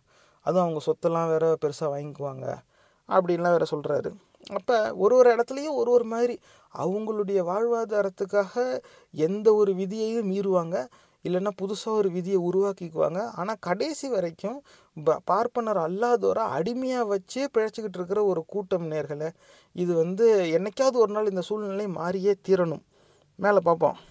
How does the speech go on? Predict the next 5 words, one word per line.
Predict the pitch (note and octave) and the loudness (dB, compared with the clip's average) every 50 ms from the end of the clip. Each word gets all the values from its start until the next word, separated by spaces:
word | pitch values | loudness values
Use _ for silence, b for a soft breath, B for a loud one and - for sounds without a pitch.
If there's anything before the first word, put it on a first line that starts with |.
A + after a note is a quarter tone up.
| B | B
அப்ப | - A#3 G3+ - B3 B3 | -10 -8 2 2 2 2
இந்த | G#3+ G3+ G#3 G#3+ B3 B3+ B3 C4 B3 A#3+ A3+ | 2 -4 -4 -4 -4 2 6 8 8 10 8
இந்து | A3+ A3 A3+ B3+ B3+ D4 C4+ | 6 6 0 -2 -2 -2 -2
தேசியவாதி | G#3+ B3 B3 A#3+ - B3 B3 A3+ A3 G#3+ G3+ G#3+ G#3+ | 0 0 0 0 0 4 4 4 4 4 2 4 2
வந்து | G#3 G#3+ A#3 A#3+ A#3 F3+ F#3+ A3 A3+ | 2 2 2 0 2 2 2 0 0